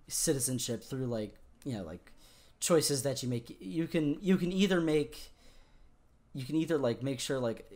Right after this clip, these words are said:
everything goes completely peacefully, that there's not, like, much bloodshed at all, or you can make it a war, <laughs> or you could, like, bomb buildings or, like,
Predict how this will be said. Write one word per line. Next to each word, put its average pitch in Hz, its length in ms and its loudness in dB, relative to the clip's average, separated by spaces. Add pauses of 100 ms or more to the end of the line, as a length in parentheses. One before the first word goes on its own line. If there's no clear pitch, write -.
(100)
everything 135 440 -2
goes 120 440 0 (600)
completely 147 520 0
peacefully, 139 760 -2
that 123 220 -8
there's 117 200 -4
not, 123 300 -2 (180)
like, 117 180 -4
much 120 300 -4
bloodshed 117 500 -2
at 104 120 -4
all, 113 420 -2 (880)
or 262 200 8
you 254 140 6
can 190 220 4
make 180 200 4
it 151 60 4
a 131 60 4
war, 117 640 2 (220)
<laughs> 196 220 8
or 196 240 4
you 190 140 4
could, 190 160 2
like, 131 360 4 (400)
bomb 131 400 6
buildings 123 580 2
or, 113 120 -6
like, 104 200 -4